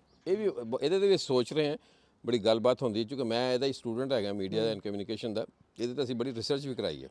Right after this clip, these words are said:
Speaker 2: ਹੂੰ।
Speaker 1: ਇਹ ਸਾਡੇ ਵਾਸਤੇ ਇੱਕ ਬਹੁਤ ਵੱਡਾ, ਅ, ਕਹਿ ਲਓ ਕਿ ਖਰਾਬੀ ਵੀ ਹੈਗੀ ਹੈ।
Speaker 2: ਬਿਲਕੁਲ ਖਰਾ-,
Speaker 1: ਕੋਈ ਵੀ
Speaker 2: ਉਹ ਇੰਝ ਹੈ
Speaker 1: ਵੈਪਨ,
Speaker 2: ਜੀ, ਕੋਈ ਵੀ ਚੀਜ਼ ਆ, ਉਹਦਾ
Speaker 1: ਉਹਦਾ
Speaker 2: ਨੈਗੇਟਿਵ ਪੋਜ਼ਿਟਿਵ
Speaker 1: ਯੂਜ਼,
Speaker 2: ਤਾਂ ਹੁੰਦਾ ਹੀ
Speaker 1: ਯੂਜ਼
Speaker 2: ਹੈ।
Speaker 1: ਕੋਈ ਵੀ ਕਰੋ
Speaker 2: ਹੁੰਦਾ ਹੀ
Speaker 1: ਤੇ, ਤੇ ਤੁ-, ਤੁਹਾਨੂੰ ਇੱਥੇ ਦਾ ਜਿਹੜਾ ਕਲਚਰ ਹੈ, ਉਹਦੇ ਬਾਰੇ 'ਚ ਤੁਸੀਂ ਕਿਸ ਤਰ੍ਹਾਂ ਦਾ ਜਿਹੜਾ ਫੀਲ ਕੀਤਾ ਸੀ, ਤੇ ਇੱਥੇ ਕੀ ਮਹਿਸੂਸ ਕੀਤਾ? ਇੱਥੇ ਕੋਈ ਥੋੜ੍ਹਾ ਜਿਹਾ ਬਿਹਤਰ ਹੈਗਾ?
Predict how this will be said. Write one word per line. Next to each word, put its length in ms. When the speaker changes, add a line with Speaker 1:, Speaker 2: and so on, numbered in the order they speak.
Speaker 2:
ਹੂੰ। 440
Speaker 1:
ਇਹ 100
ਸਾਡੇ 240
ਵਾਸਤੇ 280
ਇੱਕ 160
ਬਹੁਤ 340
ਵੱਡਾ, 260
ਅ, 40
ਕਹਿ 180
ਲਓ 140
ਕਿ 240
ਖਰਾਬੀ 320
ਵੀ 80
ਹੈਗੀ 240
ਹੈ। 60
Speaker 2:
ਬਿਲਕੁਲ 380
ਖਰਾ-, 160
Speaker 1:
ਕੋਈ 140
ਵੀ 60
Speaker 2:
ਉਹ 40
ਇੰਝ 80
ਹੈ 80
Speaker 1:
ਵੈਪਨ, 260
Speaker 2:
ਜੀ, 60
ਕੋਈ 260
ਵੀ 100
ਚੀਜ਼ 280
ਆ, 60
ਉਹਦਾ 160
Speaker 1:
ਉਹਦਾ 100
Speaker 2:
ਨੈਗੇਟਿਵ 360
ਪੋਜ਼ਿਟਿਵ 200
Speaker 1:
ਯੂਜ਼, 120
Speaker 2:
ਤਾਂ 140
ਹੁੰਦਾ 200
ਹੀ 40
Speaker 1:
ਯੂਜ਼ 120
Speaker 2:
ਹੈ। 40
Speaker 1:
ਕੋਈ 140
ਵੀ 100
ਕਰੋ 200
Speaker 2:
ਹੁੰਦਾ 140
ਹੀ 60
Speaker 1:
ਤੇ, 60
ਤੇ 60
ਤੁ-, 180
ਤੁਹਾਨੂੰ 420
ਇੱਥੇ 160
ਦਾ 100
ਜਿਹੜਾ 180
ਕਲਚਰ 360
ਹੈ, 80
ਉਹਦੇ 160
ਬਾਰੇ 280
'ਚ 120
ਤੁਸੀਂ 220
ਕਿਸ 140
ਤਰ੍ਹਾਂ 180
ਦਾ 80
ਜਿਹੜਾ 140
ਫੀਲ 240
ਕੀਤਾ 240
ਸੀ, 140
ਤੇ 160
ਇੱਥੇ 180
ਕੀ 160
ਮਹਿਸੂਸ 320
ਕੀਤਾ? 320
ਇੱਥੇ 200
ਕੋਈ 120
ਥੋੜ੍ਹਾ 160
ਜਿਹਾ 120
ਬਿਹਤਰ 320
ਹੈਗਾ? 160